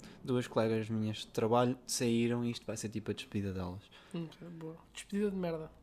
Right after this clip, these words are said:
Speaker 2: Quando tu fores a despedida, o que é que vais fazer? Vão, vais levar toda a gente ao restaurante e
Speaker 1: <laughs> Yeah.
Speaker 2: beber sumos de, tipo, infusões de chá e o caralho.
Speaker 1: Esta a gente topa onde eu gosto, onde nós fomos no aniversário. Mesmo boa.
Speaker 2: Então.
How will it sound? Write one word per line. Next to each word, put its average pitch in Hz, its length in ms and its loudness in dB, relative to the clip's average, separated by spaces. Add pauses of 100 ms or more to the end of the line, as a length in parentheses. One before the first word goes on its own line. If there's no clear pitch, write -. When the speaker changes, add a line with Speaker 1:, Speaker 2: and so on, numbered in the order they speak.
Speaker 2:
Quando 202 140 -2
tu 208 60 0
fores 220 200 6
a 233 40 6
despedida, 226 340 6
o - 20 2
que 220 80 6
é - 20 4
que 190 60 0
vais 196 140 6
fazer? 165 220 -2
Vão, 180 220 0
vais 180 180 6
levar 190 200 4
toda 185 140 4
a 180 40 4
gente 180 140 0
ao 175 40 0
restaurante 180 360 0 (440)
e 175 40 12 (100)
Speaker 1:
<laughs> - 100 8
Yeah. 185 300 12
Speaker 2:
beber 208 300 12
sumos 202 360 6
de, 202 280 8
tipo, 190 320 2
infusões 185 600 2
de - 120 -12
chá 175 260 4
e 170 60 0
o - 20 -4
caralho. 170 300 -4 (120)
Speaker 1:
Esta 151 240 4
a 143 60 6
gente 127 140 4
topa 117 180 2
onde 107 140 6
eu 98 60 6
gosto, - 420 0
onde 98 100 -2
nós 98 100 -2
fomos 98 220 -2
no 101 100 0
aniversário. 95 460 -6 (560)
Mesmo 110 200 -4
boa. 98 160 -8 (140)
Speaker 2:
Então. 175 120 -14